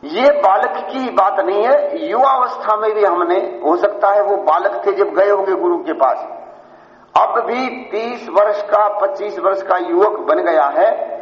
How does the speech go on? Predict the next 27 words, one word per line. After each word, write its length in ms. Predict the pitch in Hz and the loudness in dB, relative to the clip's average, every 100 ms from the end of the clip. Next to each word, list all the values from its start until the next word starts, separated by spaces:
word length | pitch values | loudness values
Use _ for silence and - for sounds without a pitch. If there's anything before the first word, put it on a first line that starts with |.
| - | -12
उससे 360 | - 175 - | -8 -6 -2
जब 300 | 214 214 - | 0 -2 -4
पूछा 300 | - 214 233 | -4 0 2
जाता 320 | 240 214 196 170 | 2 2 2 2
है 320 | 160 151 - - - - - - - | 2 2 2 -2 -8 -12 -18 -14 -6
कि 180 | 190 | -4
आप 400 | - 160 202 208 | 0 2 2 -2
कितने 320 | 269 262 208 247 | -6 -4 -2 0
पढ़े 380 | - 190 170 | 0 0 0
हैं 440 | 156 139 143 - - - - - - - | 0 -2 -6 -10 -16 -20 -20 -20 -20 -4
और 380 | 151 202 233 247 247 - - - - - - | 2 4 4 2 -2 -6 -10 -14 -18 -16 -4
आप 340 | 147 202 - 226 | 0 0 -2 -6
इस 80 | 233 | -8
समय 280 | 254 262 | -2 -2
क्या 220 | 262 226 202 | -2 0 0
पढ़ 240 | 202 170 | 0 0
रहे 240 | 160 151 | 0 -2
हैं, 460 | 139 139 160 - - - - - - | -2 -4 -4 -6 -12 -18 -20 -20 -8
वो 200 | 143 226 | 0 0
कहता 360 | 233 208 185 214 | 2 0 2 2
है, 220 | 233 226 | 2 2
"मैं 180 | 214 220 | -2 -2
कुछ 160 | 202 | -4
पढ़ा 280 | - 180 170 | -2 0 0
पढ़ाया 380 | 170 156 147 147 | 0 2 2 2
कुछ 260 | 147 - | -2 -6
नहीं, 320 | 262 311 - | -4 -4 -6